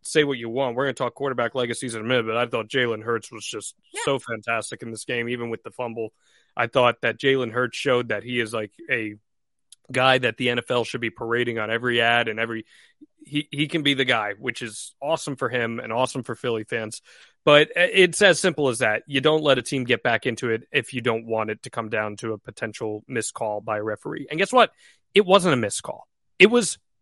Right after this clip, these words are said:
Speaker 1: by the books, Mia O'Brien.
Speaker 2: Right.
Speaker 1: This was the right call.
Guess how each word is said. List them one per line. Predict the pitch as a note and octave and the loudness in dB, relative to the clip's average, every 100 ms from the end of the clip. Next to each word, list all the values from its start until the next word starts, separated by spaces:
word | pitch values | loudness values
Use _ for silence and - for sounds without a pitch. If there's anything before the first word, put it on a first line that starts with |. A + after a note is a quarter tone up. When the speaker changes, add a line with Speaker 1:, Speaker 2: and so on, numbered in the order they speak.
| _ _ _ _ _ _ | _ _ _ _ _ _
Speaker 1:
by | G#3 A3+ | 4 4
the | C#4 G#3+ | 4 6
books, | B3+ - | 4 4
Mia | D#3+ C3 A#2 | 0 2 2
O'Brien. | A2+ A2 G#2+ A2 - _ | 0 -2 -2 -8 -12 _
Speaker 2:
Right. | E3+ - _ - | -20 -20 _ 2
Speaker 1:
This | F3+ F#3+ | 2 4
was | F#3 | 6
the | D#3 | 8
right | D3+ D3+ - | 8 6 4
call. | - C#3+ G#2 | 0 -2 -2